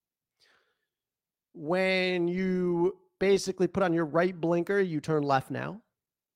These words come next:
And, uh, pretty much the whole gist of the vibe of society is opposite day. Everything you don't want to happen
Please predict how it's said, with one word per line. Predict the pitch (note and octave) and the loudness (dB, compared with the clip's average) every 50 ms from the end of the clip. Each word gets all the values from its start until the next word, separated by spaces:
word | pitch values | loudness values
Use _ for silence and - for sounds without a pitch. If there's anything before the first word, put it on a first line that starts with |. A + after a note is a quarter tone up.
| _ _ _ _ _ _ _ _ - | _ _ _ _ _ _ _ _ -6
And, | E3 E3 F3 F3+ F3+ F#3 F#3 F#3 F3+ F3+ F3+ | -4 -4 -2 -2 0 0 0 0 0 0 0
uh, | F#3 F#3 F#3 F#3 F3+ F3+ F3+ F#3+ F#3+ G3 F#3+ F#3 F3+ E3+ - - | 2 2 4 4 4 4 4 2 2 0 0 -2 -4 -6 -6 -4
pretty | - G#3 G#3 A3 | -2 -2 -2 -2
much | A3+ A3 A3 G#3+ G#3 - - | -2 2 4 2 2 2 0
the | - G3 E3+ | 0 2 2
whole | G3 G#3 G3 F3 D#3+ | 2 2 0 -2 -6
gist | C3 B2+ C#3+ E3 F#3 G3+ - - - - | -12 -8 -4 -4 -4 -4 -4 -8 -8 -8
of | F#3+ F#3 F3 | -8 -8 -8
the | F3+ | -6
vibe | D#3 D#3 D#3+ F#3+ F3+ F3+ E3+ | -2 -2 -2 -2 -2 -4 -6
of | F3 | -6
society | D#3 E3 - - F3 E3+ F3 F#3 F#3 G3 | -8 -8 -10 -6 -6 -6 -6 -6 -6 -6
is | G3 E3+ | -4 -2
opposite | G3 G#3 C4 F4 D#4+ F#3 C#3+ C3+ - | 0 0 -2 -2 -2 -6 -6 -8 -10
day. | - - - - _ _ _ _ _ _ _ _ - - _ _ - | -12 -16 -16 -18 _ _ _ _ _ _ _ _ -20 -20 _ _ -4
Everything | - G#3 A3 C4 C4 B3 E4 D4+ C#4+ | -2 -2 0 0 -2 -2 -2 -4 -2
you | B3+ C4 B3 G#3+ | -2 -2 -2 -2
don't | D3+ A#2+ D#3 D#3+ F3+ G#3 G3 | -2 2 4 4 6 6 4
want | F3+ F3+ F#3+ G3 F#3 - | 4 2 2 2 2 0
to | E3+ | 0
happen | D#3+ D#3 D3 D3+ E3+ F#3+ - - C4 D4+ F#4 G4 C4+ | 0 0 0 0 0 0 0 -2 -4 -2 -2 -4 -6